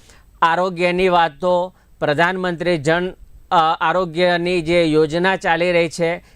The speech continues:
એની વાતો કરવામાં આવી રહી છે, પણ એની અંદર ખરેખર લાભ કોને મળી રહ્યો છે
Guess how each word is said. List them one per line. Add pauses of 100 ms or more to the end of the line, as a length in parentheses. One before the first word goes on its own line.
(200)
એની
વાતો
કરવામાં
આવી
રહી
છે, (400)
પણ
એની
અંદર
ખરેખર
લાભ
કોને
મળી
રહ્યો
છે